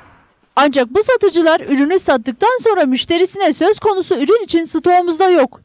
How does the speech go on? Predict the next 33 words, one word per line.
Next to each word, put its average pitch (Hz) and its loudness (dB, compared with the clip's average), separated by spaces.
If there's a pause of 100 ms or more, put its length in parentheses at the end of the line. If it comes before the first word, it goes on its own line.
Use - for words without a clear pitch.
diyerek 339 -2
birkaç 339 -2
gün 359 -4
tüketiciyi 339 0
oyalıyorlar. 285 2 (240)
Eğer 277 2
o 427 2
sürede 403 0
ürün 277 0
fiyatı 415 0
artarsa 349 0
satışı 311 0
iptal 285 0
ederek 370 -2
para 320 2
iadesini 330 0
sağlayıp 302 0
ürünü 311 0
yeniden 349 0
yüksek 415 -2
fiyattan 330 0
satışa 285 -2
koyuyorlar. 285 0 (260)
Bu 339 2
şekilde 403 0
stokçuluk 311 -2
yapanları 330 0
tespit 311 -2
ederek 277 0
fırsatçılara 370 0
izin 302 -4
vermiyoruz." 285 0
dedi. 262 0